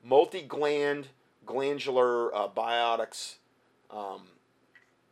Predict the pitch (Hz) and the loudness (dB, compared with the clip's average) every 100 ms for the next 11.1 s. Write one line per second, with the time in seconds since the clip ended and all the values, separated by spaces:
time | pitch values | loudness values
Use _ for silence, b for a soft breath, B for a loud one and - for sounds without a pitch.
0 | _ _ - 120 117 110 - - 123 - | _ _ -20 -4 -2 -2 -6 -6 -6 2
1 | 127 120 117 - _ - 117 - 131 107 | 6 6 4 -4 _ -12 -4 0 0 0
2 | 117 135 165 170 160 156 156 - 139 120 | -6 -4 -4 -2 -2 -2 -6 -2 0 0
3 | - 107 - - 139 160 190 208 220 _ | -4 -10 -10 -12 -10 -8 -6 -6 -8 _
4 | _ _ _ _ _ _ - 175 175 185 | _ _ _ _ _ _ -4 2 2 2
5 | - - _ _ _ _ _ _ - 156 | -10 -20 _ _ _ _ _ _ -8 -8
6 | 170 175 175 180 - - - _ _ _ | -6 0 2 0 -4 -14 -18 _ _ _
7 | _ - 160 156 170 165 160 _ _ _ | _ -10 -8 -8 -10 -10 -14 _ _ _
8 | _ _ _ - 117 143 160 160 160 _ | _ _ _ -6 -4 -2 -4 -8 -14 _
9 | _ _ _ _ 113 123 151 165 160 156 | _ _ _ _ -6 0 0 2 -2 -6
10 | _ _ _ _ - - 127 151 170 165 | _ _ _ _ -12 -10 -4 -2 0 -2
11 | 156 | -2